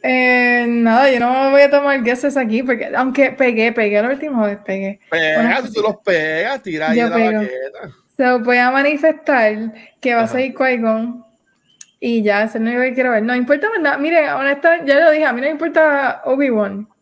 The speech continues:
Speaker 1: I'm sorry, pero a mí no me gusta ese personaje. So, este, todas mis razones, y lo podemos discutir, porque l-, tengo todas mis razones y todos mis puntos.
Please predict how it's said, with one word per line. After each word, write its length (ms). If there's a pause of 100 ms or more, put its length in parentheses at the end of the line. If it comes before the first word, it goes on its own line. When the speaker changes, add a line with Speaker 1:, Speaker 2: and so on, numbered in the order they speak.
(140)
Speaker 1:
I'm 180
sorry, 480
pero 260
a 220
mí 80
no 100
me 80
gusta 180
ese 160
personaje. 840 (440)
So, 840 (320)
este, 800
todas 160
mis 160
razones, 380
y 40
lo 140
podemos 280
discutir, 640 (180)
porque 320
l-, 300
tengo 200
todas 180
mis 140
razones 360
y 40
todos 180
mis 140
puntos. 340